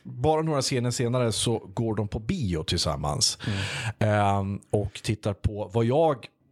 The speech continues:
Speaker 1: tror är mexikanska Three Stooges eller något liknande.
Speaker 2: Nej, det är, jag kollade faktiskt upp det här, men nu har jag glömt bort det.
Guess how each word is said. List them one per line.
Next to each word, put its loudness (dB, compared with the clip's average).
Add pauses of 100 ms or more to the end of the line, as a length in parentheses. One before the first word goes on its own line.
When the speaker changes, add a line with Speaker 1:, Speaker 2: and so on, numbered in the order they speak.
(120)
Speaker 1:
tror 0
är 2
mexikanska -2
Three -2
Stooges 2
eller 0
något -2
liknande. -2 (140)
Speaker 2:
Nej, 0
det -4 (480)
är, 0
jag 0
kollade 0
faktiskt 0
upp -6
det 2
här, 4
men 0
nu 2
har 0
jag -2
glömt -4
bort -4
det. 0